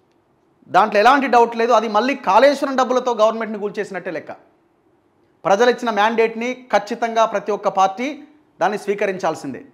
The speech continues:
అది ఏ పార్టీ అధికారంలో ఉన్నా. ఈ కుట్రలకు భయపడి రేవంత్ రెడ్డి కాళేశ్వరం వ్యవహారాన్ని చూసి చూడనట్టుగా వదిలేస్తే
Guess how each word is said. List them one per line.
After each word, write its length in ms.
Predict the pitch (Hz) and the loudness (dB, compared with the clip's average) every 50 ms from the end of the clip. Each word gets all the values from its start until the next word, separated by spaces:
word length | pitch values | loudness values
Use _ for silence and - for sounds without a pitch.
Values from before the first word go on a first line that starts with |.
| _ _ _ _ - | _ _ _ _ -8
అది 120 | 156 160 | -6 -2
ఏ 140 | 170 196 226 | 0 0 0
పార్టీ 340 | - 240 - 208 - - 202 | 2 2 2 2 2 0 -4
అధికారంలో 520 | 190 180 180 202 190 180 175 170 160 156 | -2 -2 -2 -2 -2 -2 -2 -2 -4 -6
ఉన్నా. 200 | 139 139 123 - - - _ _ _ _ - | -6 -6 -10 -12 -16 -20 _ _ _ _ -4
ఈ 120 | 233 277 | -4 -2
కుట్రలకు 420 | 277 247 240 240 294 285 277 240 247 | -2 -2 -4 -2 -2 0 0 0 0
భయపడి 400 | 190 226 240 247 240 262 247 233 | 0 2 2 2 2 0 -2 0
రేవంత్ 360 | 202 220 254 262 262 247 254 | 0 0 2 0 0 -2 -2
రెడ్డి 340 | 240 233 208 220 151 - - - _ - | -4 -4 -4 -6 -8 -10 -12 -14 _ 2
కాళేశ్వరం 500 | 180 214 247 262 262 254 - 262 247 240 | 2 4 4 4 2 -2 -2 -4 -4 -2
వ్యవహారాన్ని 640 | 208 202 220 233 233 254 254 247 240 226 196 143 - - - _ _ - 254 | -2 0 0 2 4 4 4 4 2 -2 -4 -8 -10 -14 -20 _ _ -6 -4
చూసి 340 | 285 - - 302 285 - - | -4 -2 -2 -4 -4 -4 -2
చూడనట్టుగా 440 | 277 254 247 247 247 247 254 233 240 | -2 -2 0 0 -2 -4 -2 0 2
వదిలేస్తే 720 | 214 214 220 240 247 233 226 - 240 220 208 175 - - | 2 2 2 2 2 0 0 0 0 0 0 -2 -4 -14